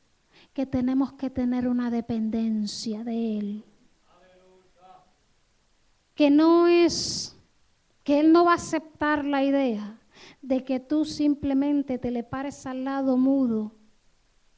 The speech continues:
y eso es todo. Hay misericordia,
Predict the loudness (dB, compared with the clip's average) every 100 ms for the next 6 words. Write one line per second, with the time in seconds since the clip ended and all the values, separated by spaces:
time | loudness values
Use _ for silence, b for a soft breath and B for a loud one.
0 | _ _ _ _ _ -8 -6 -4 -6 -8
1 | -6 -4 -4 -4 -8 _ b b -10 0
2 | 2 2 0 -2 -4 -4 -2 -2 -2 -4
3 | -4 -6 -12